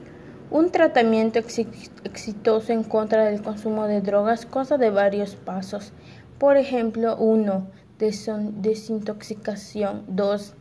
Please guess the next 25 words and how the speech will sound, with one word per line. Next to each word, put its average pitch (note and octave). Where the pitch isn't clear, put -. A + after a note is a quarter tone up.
orientación A3
conductal. G3
Tres, G#3+
medicación G#3+
para A3+
la A3
adicción A3
a C4
los A3+
opioides, A#3
el G#3+
tabaco C4+
o A#3+
el G3+
alcohol. F#3+
Cuatro, G#3+
evaluación A3
y C#4+
tratamiento G#3+
de G#3+
problemas G#3
concurrentes G#3+
de G#3+
salud G#3
mental, G3